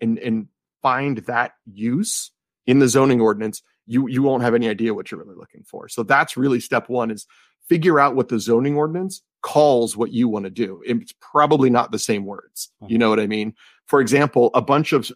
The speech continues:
Speaker 1: true glamping safari tent style or bell tents, you're, you're, you're not looking, that's not a short-term rental. Most places, that's just not gonna be a short-term rental. That's gonna be a campground.
Speaker 2: Okay.
Speaker 1: And so you're gonna then need to be thinking, "Okay,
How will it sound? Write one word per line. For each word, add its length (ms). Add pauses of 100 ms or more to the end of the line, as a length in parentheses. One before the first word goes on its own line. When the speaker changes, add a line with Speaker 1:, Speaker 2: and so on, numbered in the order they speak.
Speaker 1:
true 380
glamping 580
safari 520
tent 340
style 520 (100)
or 60
bell 280
tents, 500 (680)
you're, 240
you're, 540
you're 160
not 220
looking, 180
that's 200
not 140
a 40
short-term 440
rental. 260 (100)
Most 420
places, 580
that's 200
just 180
not 260
gonna 140
be 100
a 40
short-term 380
rental. 220
That's 180
gonna 140
be 120
a 40
campground. 520 (400)
Speaker 2:
Okay. 260
Speaker 1:
And 140
so 460 (360)
you're 200
gonna 220
then 260
need 200
to 40
be 240
thinking, 400
"Okay, 300